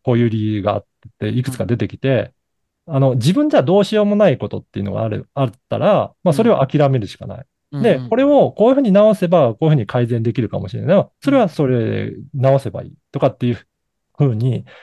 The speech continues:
Speaker 1: 一個一個細分化していくと、
Speaker 2: うん。
Speaker 1: 意外と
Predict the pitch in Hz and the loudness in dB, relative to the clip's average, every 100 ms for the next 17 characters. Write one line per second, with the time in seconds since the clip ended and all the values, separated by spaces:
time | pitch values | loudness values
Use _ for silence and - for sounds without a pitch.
0 | - 180 - 285 277 - 175 202 214 214 | -4 -4 2 0 2 0 0 0 -2 0
1 | 196 196 196 - 156 131 - - _ 147 | 0 0 -2 -2 0 0 0 -6 _ -10
2 | 135 226 294 285 277 254 202 | -2 0 2 2 4 4 0